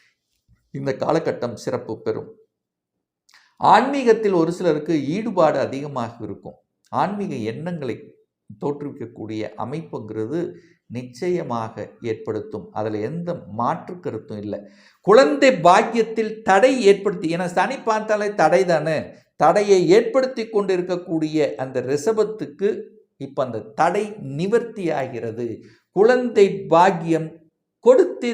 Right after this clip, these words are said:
தீரணுங்கிற அந்த நிர்பந்தம் அந்த சனிக்கு உண்டு. இது வரைக்கும் லாபஸ்தானத்திலிருந்து சனி அஞ்சாம் இடத்தை பார்க்குறாரு. சனி நல்லவர் தான், ஆனா இருந்தாலும் சனி எங்க பார்க்குறாரோ அந்த இடத்துல கெடுப்பாரு. இப்ப இதுவரை கெடுத்துட்டு இருந்தாரு.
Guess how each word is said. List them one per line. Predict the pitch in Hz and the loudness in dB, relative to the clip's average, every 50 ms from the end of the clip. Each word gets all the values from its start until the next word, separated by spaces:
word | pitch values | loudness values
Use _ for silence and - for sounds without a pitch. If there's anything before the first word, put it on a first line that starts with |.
| - - | -4 -6
தீரணுங்கிற | - 196 180 180 180 175 175 175 170 156 151 151 147 147 | -4 0 0 0 0 0 -4 -4 -4 -4 -2 -2 -2 -4
அந்த | 147 131 127 123 | -4 -6 -6 -6
நிர்பந்தம் | 117 110 120 139 165 208 220 208 220 240 233 233 220 240 226 233 | -4 -6 -6 -2 0 -2 0 0 0 -2 -2 -2 -2 -4 -4 -4
அந்த | 214 175 151 143 | -6 -8 -6 -6
சனிக்கு | 131 131 - 139 160 165 160 - | -6 -6 -6 -8 -8 -10 -14 -12
உண்டு. | 151 123 123 127 127 113 107 - - _ _ _ _ _ | -12 -10 -10 -10 -10 -12 -14 -16 -16 _ _ _ _ _
இது | - 110 | -8 -2
வரைக்கும் | 117 131 175 185 - 214 165 | -2 0 0 0 -2 0 2
லாபஸ்தானத்திலிருந்து | 147 147 170 196 220 214 202 - 202 180 175 165 170 165 160 175 190 202 | 4 4 4 4 2 -2 -4 -4 -6 -6 -6 -6 -6 -6 -6 -6 -6 -8
சனி | 180 - 160 147 156 165 | -6 -6 -6 -6 -4 -4
அஞ்சாம் | 156 139 147 151 170 165 156 | -6 -6 -6 -4 -4 -4 -4
இடத்தை | 143 135 - - 127 | -4 -6 -6 -6 -6
பார்க்குறாரு. | - 135 127 117 - 117 104 104 107 107 113 127 131 - - - _ _ _ | -4 -2 -4 -4 -4 -6 -6 -6 -6 -4 -4 -4 -4 -6 -8 -18 _ _ _
சனி | _ - 143 147 175 185 | _ -2 -2 -2 -2 -4
நல்லவர் | 160 127 123 131 143 147 135 120 113 110 | -4 -4 -4 0 0 0 0 -2 -4 -4
தான், | 113 117 117 120 - - - - | -4 -6 -6 -8 -10 -16 -16 -8
ஆனா | - 131 151 151 | -6 -4 -4 -2
இருந்தாலும் | 127 131 143 185 202 208 208 208 220 214 | -4 -4 -6 -4 2 4 4 4 4 2
சனி | - - 160 147 165 185 | -2 -4 -4 -4 -4 -4
எங்க | 180 151 151 160 185 | -8 -8 -6 -6 -6
பார்க்குறாரோ | 185 - 185 170 160 165 165 151 147 151 165 | -4 -2 -2 -2 -2 -2 0 0 0 0 0
அந்த | 175 170 147 131 | -2 -2 -2 -4
இடத்துல | 127 127 - 156 147 147 | -4 -4 -4 -6 -6 -6
கெடுப்பாரு. | - 123 123 - - - 120 113 107 110 117 113 - - - - _ | -6 -6 -6 -6 -6 -2 0 0 0 0 -2 -6 -6 -10 -18 -20 _
இப்ப | - - 127 | -14 -10 -6
இதுவரை | 120 117 123 139 165 190 | -4 -2 -2 -2 -2 -2
கெடுத்துட்டு | 185 - 151 139 160 160 - 165 170 135 | -4 -4 -4 -4 -4 -4 -8 -10 -12 -10
இருந்தாரு. | 127 123 113 110 110 107 113 117 120 | -12 -8 -6 -4 -4 -4 -4 -4 -6